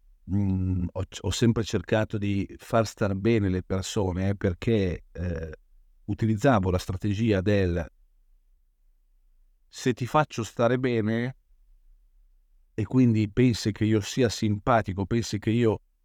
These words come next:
ehm, sia ok, allora que-, riesco ad affrontare questa situazione." Sicuramente una strategia che mi ha aiutato in diverse situazioni, però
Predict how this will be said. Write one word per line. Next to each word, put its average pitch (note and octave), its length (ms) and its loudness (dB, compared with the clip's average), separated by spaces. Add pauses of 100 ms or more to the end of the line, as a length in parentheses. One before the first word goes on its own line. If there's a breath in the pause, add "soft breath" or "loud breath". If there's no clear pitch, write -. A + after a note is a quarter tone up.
(180)
ehm, G2+ 720 0 (200)
sia B2 360 0
ok, A2+ 640 0 (160)
allora C3+ 920 0 (520)
que-, G2+ 340 -2
riesco B2 380 0
ad A2+ 80 2
affrontare A2 560 0
questa F#2+ 300 -6
situazione." F2 560 -8
Sicuramente C#3 540 0
una G#2 100 2
strategia G2+ 580 -2 (640)
che - 140 -4
mi G#2+ 120 2
ha - 20 2
aiutato A2 520 2
in F#2+ 60 0
diverse G2 360 0
situazioni, G#2 800 0 (480)
però A2+ 400 2